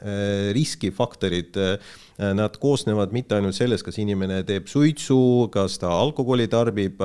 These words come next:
kas tal on stressirohke elu või mitte. Äh, mängus on ka vanus.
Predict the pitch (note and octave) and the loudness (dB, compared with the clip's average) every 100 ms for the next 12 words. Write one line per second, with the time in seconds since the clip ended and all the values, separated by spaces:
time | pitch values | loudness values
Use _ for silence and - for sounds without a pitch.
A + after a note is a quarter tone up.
0 | F2+ G2+ F#2 - F#2+ F#2+ F2 - G#2+ - | -2 0 -2 0 0 0 -2 -4 -6 -2
1 | G#2 A#2+ - G2+ G2+ F2+ F2+ B2 - A#2+ | -2 -2 -2 -2 0 -2 -2 -4 -4 -4
2 | A2 - - - - - A2 A2 G#2+ C#3+ | -4 -6 -20 -20 -18 -4 0 2 4 4
3 | E3+ A#2 - C3 B2 - F#2+ F2+ G2 D3+ | 4 2 2 0 0 0 0 2 0 -4